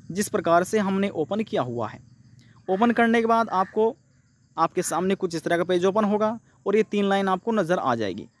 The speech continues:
हमने पहले अपने मोबाइल फ़ोन में डेस्कटॉप साइट को ओपन किया हुआ है। अब यहाँ से आपको थोड़ा सा स्क्रॉल डाउन करना है।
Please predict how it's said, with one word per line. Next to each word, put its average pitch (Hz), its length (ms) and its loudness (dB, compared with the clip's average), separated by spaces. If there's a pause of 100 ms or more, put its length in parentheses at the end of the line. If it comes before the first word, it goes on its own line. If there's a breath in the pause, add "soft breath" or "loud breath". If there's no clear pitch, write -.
हमने 220 240 0
पहले 185 300 2
अपने 175 200 0
मोबाइल 165 140 2
फ़ोन 196 260 -4
में 190 140 -2
डेस्कटॉप 160 320 -2
साइट 220 360 -2
को 202 140 0
ओपन 170 300 -4
किया 220 240 -2
हुआ 110 260 0
है। - 100 -14 (580 soft breath)
अब 190 120 2
यहाँ 185 180 4
से 196 120 0
आपको 190 240 -2
थोड़ा 220 240 0
सा 208 260 -4
स्क्रॉल 180 360 -4
डाउन 143 180 -2
करना 123 300 -4
है। - 140 -18